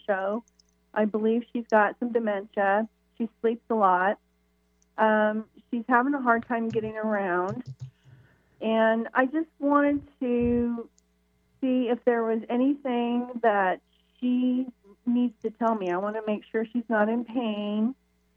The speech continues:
um, and if there's anything I can do to help her.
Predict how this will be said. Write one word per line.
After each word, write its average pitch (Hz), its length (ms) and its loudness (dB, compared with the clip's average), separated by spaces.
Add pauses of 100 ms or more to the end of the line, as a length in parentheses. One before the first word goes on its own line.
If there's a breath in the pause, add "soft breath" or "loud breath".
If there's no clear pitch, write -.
(360)
um, 220 300 4
and 196 100 -2
if 220 140 0
there's 220 200 -2
anything 233 400 0
I 214 240 4
can 214 180 -6
do 196 140 -4
to 190 120 -6
help 180 360 -4
her. - 240 -10